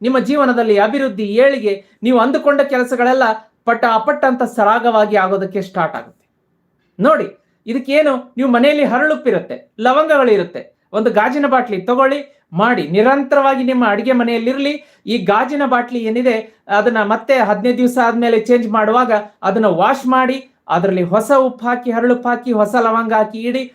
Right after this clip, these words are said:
ಹದಿನೈದು ದಿವಸಕ್ಕೊಂದ್ಸಲ ಫ್ಲಶ್ ಮಾಡಿ, ಹೊಸದನ್ನ ಮಾಡಿ,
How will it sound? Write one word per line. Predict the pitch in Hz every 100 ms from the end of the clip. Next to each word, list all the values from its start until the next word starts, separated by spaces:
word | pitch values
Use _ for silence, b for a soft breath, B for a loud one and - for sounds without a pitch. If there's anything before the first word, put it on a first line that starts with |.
| B
ಹದಿನೈದು | 185 196 220 214
ದಿವಸಕ್ಕೊಂದ್ಸಲ | 214 220 202 196 190 175
ಫ್ಲಶ್ | 240 254 254
ಮಾಡಿ, | 254 254 349 _ _ _ -
ಹೊಸದನ್ನ | 226 233 170 127
ಮಾಡಿ, | 92 87